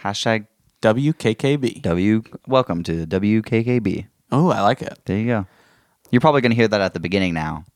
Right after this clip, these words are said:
Speaker 1: but we just came up with that at the end.
Speaker 2: No, you're not gonna hear it at the
Speaker 1: Movie
Speaker 2: beginning.
Speaker 1: magic.
Speaker 2: We're too honest.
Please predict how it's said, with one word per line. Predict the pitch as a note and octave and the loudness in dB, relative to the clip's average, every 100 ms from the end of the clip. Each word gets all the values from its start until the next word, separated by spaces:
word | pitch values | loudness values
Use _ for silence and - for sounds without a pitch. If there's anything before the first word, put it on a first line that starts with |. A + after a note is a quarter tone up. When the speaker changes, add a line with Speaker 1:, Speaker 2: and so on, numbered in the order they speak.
| - | -6
Speaker 1:
but | F2+ | -4
we | F#2+ | -2
just | F2+ G2 | -2 -2
came | - G2+ | -2 -2
up | G2+ | -2
with | A#2 | -2
that | A2+ A#2 - _ - | 0 0 -2 _ -8
at | E2+ D#2+ | -6 -4
the | - - | -4 -4
end. | E2 D#2 D2 - - | -6 -8 -10 -12 -8
Speaker 2:
No, | B2 F#2+ | -4 -4
you're | G2+ | -4
not | - | -8
gonna | G2+ | -8
hear | G#2+ | -8
it | E2+ | -4
at | |
the | |
Speaker 1:
Movie | F2 F#2 C3 D#3 | 0 6 6 6
Speaker 2:
beginning. | F3+ | 6
Speaker 1:
magic. | F#3 F#3 F#3 B2+ C#3+ D3 C#3+ | 6 6 4 6 6 8 6
Speaker 2:
We're | D3 | 4
too | C#3+ C3+ C3 - | 4 4 4 4
honest. | G2+ G2+ F#2 G#2 - - | 0 0 -4 -6 -4 -2